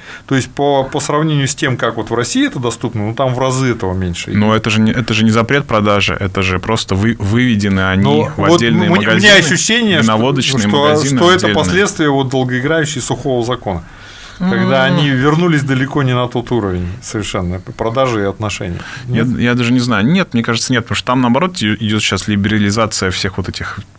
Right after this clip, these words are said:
Speaker 2: изменяющих сознание веществ, да, и вряд ли это та история. А,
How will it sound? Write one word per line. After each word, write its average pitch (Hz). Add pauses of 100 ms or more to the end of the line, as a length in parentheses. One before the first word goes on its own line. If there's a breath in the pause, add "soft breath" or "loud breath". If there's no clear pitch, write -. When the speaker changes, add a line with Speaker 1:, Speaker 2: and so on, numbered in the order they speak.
(200)
Speaker 2:
изменяющих 98
сознание 101
веществ, 127
да, 101
и 90
вряд 104
ли 95
это 92 (280)
та 90
история. 87 (540 loud breath)
А, 90